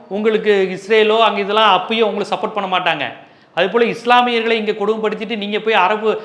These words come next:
பணக்கார அரபு ஷேக்கு கிட்ட கட்டி பிடிச்சா அதெல்லாம் ஒண்ணும் பண்ண முடியாது. தொண்ணூறு லட்சம் இந்தியர்கள் இங்க வேலை பார்த்துக்கிட்டு இருக்கிறாங்க. அதுல ப-, கணிசமான இஸ்லாமியர்கள் இருப்பாங்க. அவர்கள் வருத்தப்படுறாங்க.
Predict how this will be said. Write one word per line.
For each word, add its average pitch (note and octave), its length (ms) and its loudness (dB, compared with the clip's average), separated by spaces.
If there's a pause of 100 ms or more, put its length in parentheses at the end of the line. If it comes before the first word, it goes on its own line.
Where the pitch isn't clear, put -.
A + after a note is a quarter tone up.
(140)
பணக்கார A3+ 400 4
அரபு G#3+ 280 4 (100)
ஷேக்கு G#3+ 200 0
கிட்ட G3+ 160 -2
கட்டி F#3 220 -2
பிடிச்சா G3+ 240 -6
அதெல்லாம் G3+ 360 2
ஒண்ணும் G3 200 -4
பண்ண F#3+ 100 -2
முடியாது. F3 380 -2 (380)
தொண்ணூறு G3+ 340 -2
லட்சம் F#3 200 -6
இந்தியர்கள் G3+ 400 -4
இங்க F#3+ 140 0
வேலை G3 100 0
பார்த்துக்கிட்டு F3+ 340 -4
இருக்கிறாங்க. D#3+ 340 -2 (520)
அதுல F3+ 380 4
ப-, G#3 180 2
கணிசமான G#3+ 480 -2
இஸ்லாமியர்கள் G3+ 640 -2
இருப்பாங்க. D#3+ 320 0 (540)
அவர்கள் B3+ 540 6
வருத்தப்படுறாங்க. A3 640 2